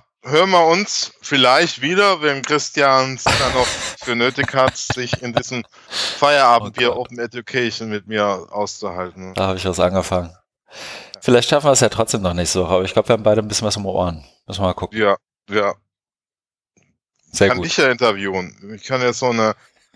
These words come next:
Speaker 1: so eine Nachbetrachtung machen. Du
Speaker 2: Oh.
Speaker 1: wärst dann der Stargast. Und ich interview dich dann zu deinem
Speaker 2: Mhm.
Speaker 1: Interview bei Teaching in Higher Ed.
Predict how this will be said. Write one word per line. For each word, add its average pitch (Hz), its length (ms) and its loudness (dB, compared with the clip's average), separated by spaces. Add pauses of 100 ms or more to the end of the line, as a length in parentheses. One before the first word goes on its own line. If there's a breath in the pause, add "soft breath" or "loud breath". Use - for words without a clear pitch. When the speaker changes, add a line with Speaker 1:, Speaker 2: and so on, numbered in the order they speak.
(200)
Speaker 1:
so 127 80 -4
eine 117 140 2
Nachbetrachtung 113 1000 2
machen. 101 540 -2 (840 loud breath)
Du 117 120 -4
Speaker 2:
Oh. 107 180 -4
Speaker 1:
wärst 151 220 2
dann 131 100 2
der 123 120 4
Stargast. 110 800 2 (440)
Und 120 60 -10
ich 123 120 -4
interview 127 400 2
dich 170 200 0
dann 147 200 2
zu 151 100 -2
deinem 123 200 2
Speaker 2:
Mhm. 131 60 -4
Speaker 1:
Interview 139 420 0
bei 131 160 2
Teaching 135 420 -4
in 120 120 -4
Higher 113 320 2
Ed. - 220 -10